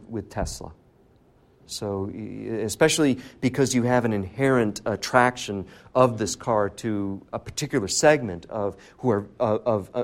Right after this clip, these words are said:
um, auto buyers who are very loyal to this idea of green cars, uh, energy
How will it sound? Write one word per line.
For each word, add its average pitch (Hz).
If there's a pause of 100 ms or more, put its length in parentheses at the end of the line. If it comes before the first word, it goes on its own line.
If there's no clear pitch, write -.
(140)
um, 98
auto 120
buyers 104
who 113
are 101
very 147
loyal 120
to 101
this 92
idea 101
of 85
green 107
cars, 127 (360)
uh, 101
energy 104